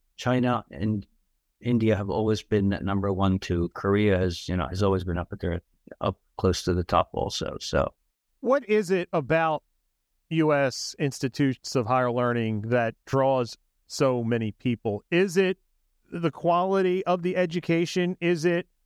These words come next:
Speaker 2: everything that we surround the college experience with, with regards to whether it's sports or, you know, Greek life or, and things like that? What is it that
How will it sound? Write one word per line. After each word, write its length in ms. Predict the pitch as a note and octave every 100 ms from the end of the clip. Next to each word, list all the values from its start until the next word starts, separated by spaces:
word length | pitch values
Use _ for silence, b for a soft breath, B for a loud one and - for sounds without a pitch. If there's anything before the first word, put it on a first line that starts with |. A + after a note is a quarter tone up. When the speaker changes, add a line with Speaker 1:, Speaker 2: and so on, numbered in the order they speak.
| _ _ -
Speaker 2:
everything 640 | F3+ F#3+ F3+ - F3+ F3+
that 140 | D#3
we 120 | D#3+ E3
surround 880 | - D3+ D3+ D#3+ E3 E3 F3 E3 C#3+ _ _
the 140 | D3+ D3
college 420 | E3+ E3 D#3+ C#3+
experience 800 | C#3+ - E3 E3 E3 D#3+ D#3 -
with, 320 | D#3 E3 D#3+ _
with 220 | C#3 D3
regards 560 | D3 C3+ C#3 D#3 D#3 C3
to 100 | C#3+
whether 360 | D3 D3 D#3 D3+
it's 120 | -
sports 640 | - D3+ D#3+ D#3 D3 -
or, 260 | D#3 D3 B2+ -
you 120 | F3
know, 180 | C3+ C3
Greek 400 | A#2+ D3 D3+ -
life 380 | D3+ D3+ D3+ D3 C#3+
or, 120 | C3+ -
and 240 | C#3 C3
things 320 | E3 D#3 C3+
like 220 | D3+ C#3
that? 320 | C#3+ C#3+ D3 - _ _ -
What 320 | A3+ A#3 C4+
is 240 | B3 G#3+ E3+
it 160 | C#3
that 260 | D#3+ C#3